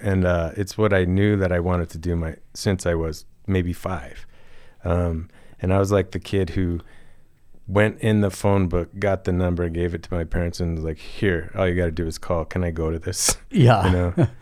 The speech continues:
Speaker 2: <laughs>
Speaker 1: Um, so that was a, that was a kung fu school. So I did a lot of, I mean, I did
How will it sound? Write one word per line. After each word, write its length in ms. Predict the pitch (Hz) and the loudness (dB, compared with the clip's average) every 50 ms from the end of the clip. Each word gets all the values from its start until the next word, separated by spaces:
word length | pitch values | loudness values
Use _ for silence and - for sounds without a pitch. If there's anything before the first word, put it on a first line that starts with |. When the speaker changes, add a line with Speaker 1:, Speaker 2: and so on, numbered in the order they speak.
| - - - - - - | -20 -20 -20 -20 -8 -4
Speaker 2:
<laughs> 0 | |
Speaker 1:
Um, 460 | 92 90 87 90 90 85 85 82 80 - - - - | -2 0 2 2 0 0 -2 -4 -6 -8 -14 -20 -20
so 380 | - - - - 104 98 95 92 | -16 -8 0 2 4 4 4 4
that 200 | 90 107 117 120 | 4 4 4 4
was 160 | 113 104 92 | 2 0 2
a, 220 | 92 87 85 85 80 | 2 2 2 0 0
that 120 | 82 98 110 | 0 0 0
was 120 | 110 95 | 2 -2
a 40 | 90 | -4
kung 220 | - - 92 90 | -4 -2 -2 -2
fu 180 | 85 - - 90 | -2 -2 -4 -4
school. 480 | 85 - - - 85 82 80 80 80 85 - | -4 -6 -8 -6 -4 -2 -2 -4 -4 -8 -10
So 180 | - - - | -10 -4 0
I 60 | 104 110 | 0 2
did 300 | 110 127 127 117 101 - - - - - - - - - | 2 2 0 0 -2 -6 -18 -20 -20 -20 -20 -20 -6 -2
a 60 | 107 | 2
lot 300 | 107 113 120 123 135 139 | 4 4 6 6 6 4
of, 380 | 120 110 107 95 98 - - - - - - - - - - - - | 4 2 0 -4 -6 -14 -18 -20 -20 -20 -20 -20 -20 -20 -20 -20 -8
I 100 | - 120 | -6 -4
mean, 280 | 110 107 107 104 104 101 | 0 2 2 2 2 2
I 100 | 101 104 | 2 2
did 380 | 104 107 110 107 104 98 95 | 2 2 4 4 2 2 -2